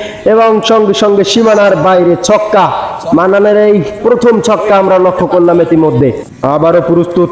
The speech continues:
মান্নান, আসছেন সেই নাইম, বল করলেন শর্ট বল, ব্যাটসম্যান দুই পা উঠে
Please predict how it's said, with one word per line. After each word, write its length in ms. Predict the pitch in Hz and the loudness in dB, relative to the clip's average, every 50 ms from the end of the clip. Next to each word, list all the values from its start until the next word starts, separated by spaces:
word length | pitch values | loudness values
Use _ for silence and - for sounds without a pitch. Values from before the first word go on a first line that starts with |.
| - - - - | -4 -8 -2 0
মান্নান, 420 | 143 143 156 170 180 196 208 202 | 0 2 2 2 2 2 2 0
আসছেন 440 | 151 143 143 147 - - - 180 170 | 0 0 -2 -4 -4 -2 -2 0 0
সেই 220 | 170 - 185 175 160 | 0 0 0 2 2
নাইম, 380 | 156 165 175 190 220 233 208 156 - - - - - - - 131 | 2 2 2 2 2 2 0 -2 -6 -10 -14 -16 -18 -8 -4 0
বল 160 | 131 165 175 165 - | 0 2 0 0 0
করলেন 320 | 180 180 185 190 196 196 | 2 2 2 2 2 0
শর্ট 260 | - - 190 185 180 | 0 0 0 0 0
বল, 320 | 151 139 143 208 214 214 196 - - - - - - - | 0 0 2 2 2 2 0 -4 -6 -8 -8 -10 -6 -2
ব্যাটসম্যান 460 | - 165 165 - 180 190 175 151 139 143 | -2 -2 -2 0 0 0 2 2 0 0
দুই 180 | 220 240 240 | 2 2 0
পা 220 | 202 - 226 214 214 | 0 0 0 0 2
উঠে 640 | 202 202 208 202 - 190 196 180 147 - - - | 2 2 0 2 2 2 0 0 0 -4 -8 -10